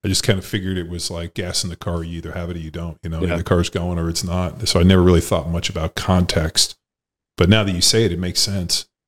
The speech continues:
Speaker 1: Um, you probably have mental toughness in the places where you have aptitude and you can apply it.
Speaker 2: Yeah.
Speaker 1: You know, um, uh, like, uh, oh, and, like, what I was saying was, like, on that call, uh, one of the guys brought up David Goggins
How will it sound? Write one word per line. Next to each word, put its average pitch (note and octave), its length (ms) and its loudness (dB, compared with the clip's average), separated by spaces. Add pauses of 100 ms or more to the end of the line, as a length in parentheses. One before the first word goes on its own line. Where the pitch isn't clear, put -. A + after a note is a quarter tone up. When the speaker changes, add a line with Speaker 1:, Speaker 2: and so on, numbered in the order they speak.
(220)
Speaker 1:
Um, E2+ 300 -8
you F#2+ 100 0
probably G2 460 0
have E2+ 220 -2
mental F#2 240 -2
toughness F2 580 -4
in G2 120 -6
the E2+ 80 -6
places E2+ 560 -6
where E2+ 380 0
you F2 300 -6
have F2+ 220 0
aptitude F2 640 -2 (260)
and F2+ 140 0
you F2 60 2
can F2 160 -6
apply D#2+ 280 -4
it. - 240 -18 (240)
Speaker 2:
Yeah. G#2 180 0 (320)
Speaker 1:
You E2+ 80 -2
know, E2 280 -2 (140)
um, E2+ 640 -2 (100)
uh, - 640 -12 (260)
like, F2+ 240 -4
uh, F2+ 180 2
oh, F#2 220 -2
and, E2+ 200 -4
like, E2+ 140 -10 (320)
what G2+ 160 2
I E2+ 40 2
was E2+ 120 -2
saying F2+ 260 -2
was, D#2+ 140 -6
like, F#2 120 -8
on E2 120 -4
that D#2 160 -8
call, A2+ 420 -2 (480)
uh, E2+ 220 0
one F2+ 160 4
of E2+ 60 2
the E2+ 40 -2
guys E2 260 -4
brought - 220 -4
up E2 140 -8
David D#2+ 200 -6
Goggins - 460 -8